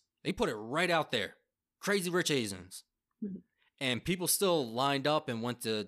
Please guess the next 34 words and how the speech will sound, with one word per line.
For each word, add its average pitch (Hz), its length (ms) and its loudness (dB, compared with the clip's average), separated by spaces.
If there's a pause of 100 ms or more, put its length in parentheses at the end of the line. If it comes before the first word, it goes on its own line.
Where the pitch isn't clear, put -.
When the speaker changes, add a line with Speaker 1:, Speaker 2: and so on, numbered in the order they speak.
(300)
Speaker 1:
see - 300 2
that 151 180 2
movie. 156 300 2
That 147 140 2
movie 151 180 0
did 123 260 -4
great, 139 380 2
and 113 180 -2 (280)
now 127 180 2
we're 143 80 2
seeing 139 320 2
more 127 260 2
roles 127 400 2
with 110 360 -2 (280)
Asians. 147 680 -4 (400)
Uh, 117 240 -10 (180)
but 143 320 0 (320)
it 160 100 0
also 165 220 2
goes 151 140 2
to 139 80 -2
show 151 280 2
that 120 340 2 (340)
it's 151 180 0
not 180 220 2
just - 240 0
because 127 280 0
these 117 140 -2
movies 113 300 -2
are 104 40 -2
coming 107 280 -2
out. 95 180 0
Something 120 500 -2 (280)
different, 123 520 -2